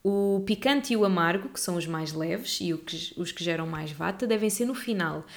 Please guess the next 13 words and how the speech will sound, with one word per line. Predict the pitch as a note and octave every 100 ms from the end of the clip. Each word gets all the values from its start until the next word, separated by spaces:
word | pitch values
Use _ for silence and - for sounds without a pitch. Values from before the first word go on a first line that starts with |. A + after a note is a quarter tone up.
| - -
E |
o | A3
salgado | - B3+ A#3+ G#3 D#3+ F#3
e |
o | F#3
ácido | F#3+ G3+ A#3+ A#3+
é |
em | A3+ A3
qualquer | A3+ A3+ A3+
momento | A3+ A3 A3 A3+
da | -
refeição. | A#3+ A#3 F3 E3 - -
Portanto, | - F3+ D3+